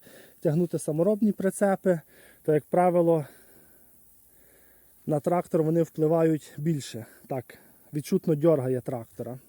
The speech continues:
Ну, це коли він, е, з грузом, коли пустий, то проблем ніяких. Яка моя думка про ідеальний прицеп для Т двадцять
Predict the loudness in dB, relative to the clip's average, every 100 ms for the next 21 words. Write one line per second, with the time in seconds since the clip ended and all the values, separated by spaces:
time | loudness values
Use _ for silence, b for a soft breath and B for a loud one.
0 | _ -8 -4 -4 0 0 2 0 0 -2
1 | 0 2 2 0 2 2 0 -2 -4 -2
2 | -2 -4 0 0 2 -2 -2 _ -2 2
3 | 2 2 -2 -4 -10 -20 -20 B B B
4 | B B B B B B B B -8 -2
5 | 2 4 4 2 4 2 2 0 -2 0
6 | 2 4 2 B B B B B B B
7 | -4 -2 2 2 2 2 0 -4 -2 0
8 | 0 -2 -2 -2 -2 -4 -6